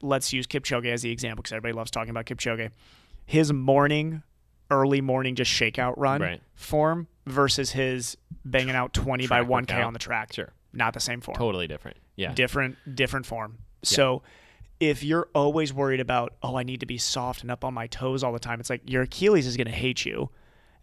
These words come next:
Speaker 1: And two, that's not a, a efficient way to run at slower p-, paces most of the
Speaker 2: Right.
Speaker 1: time. So we need to stop demonizing certain run forms and saying that's a bad run form
Speaker 2: Yeah.
Speaker 1: and saying, "Why is that person running that way?"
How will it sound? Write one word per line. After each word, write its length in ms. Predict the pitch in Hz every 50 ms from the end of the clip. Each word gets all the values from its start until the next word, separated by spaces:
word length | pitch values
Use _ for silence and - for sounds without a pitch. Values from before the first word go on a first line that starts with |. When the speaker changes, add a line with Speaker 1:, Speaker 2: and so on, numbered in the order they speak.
| _ _
Speaker 1:
And 420 | - 143 139 135 135 131 131 127 -
two, 280 | - - 202 185 147
that's 220 | 127 139 143 139 -
not 180 | 180 208 196
a, 140 | 160 139 123 113 - _ _ _ _
a 240 | 135 127 120 120 120
efficient 480 | - 156 - - 170 165 - - 135 123
way 180 | 127 139 139 135
to 120 | 131 120
run 300 | 113 113 135 156 170 143
at 100 | 113 -
slower 380 | - - 135 135 120 117 117 -
p-, 240 | - - 147 -
paces 460 | - - 139 160 170 - - 143 - -
most 240 | 69 67 - -
of 80 | - -
the 60 | 90
Speaker 2:
Right. 80 | 73 65
Speaker 1:
time. 60 | - - _ _ _ _ _ _ _ _ _ _
So 440 | - - - 165 151 139 135 131 - - _ _ _ _ _
we 180 | 160 143 147 151
need 160 | 170 170 147
to 60 | 139
stop 340 | - - 151 147 135 - 131
demonizing 580 | 127 143 143 143 135 131 127 127 123 127 123 120
certain 440 | - - - 143 131 131 123 120 117
run 240 | 123 127 127 123 123
forms 560 | - - - - 143 131 120 113 113 113 113
and 120 | 120 120 117
saying 200 | - 120 120 120
that's 200 | 127 127 127 -
a 80 | 127
bad 500 | 117 113 113 113 120 123 127 127 123 120
run 220 | 120 120 117 110 107
form 280 | - - 135 120 113
Speaker 2:
Yeah. 80 | 110 -
Speaker 1:
and 80 | - -
saying, 200 | - 139 135 - - _ _ _
"Why 180 | - 151 151 156
is 80 | 151 131
that 140 | 127 110
person 260 | - 120 120 - - -
running 220 | 67 64 50 -
that 160 | 69 64 -
way?" 180 | 62 65 -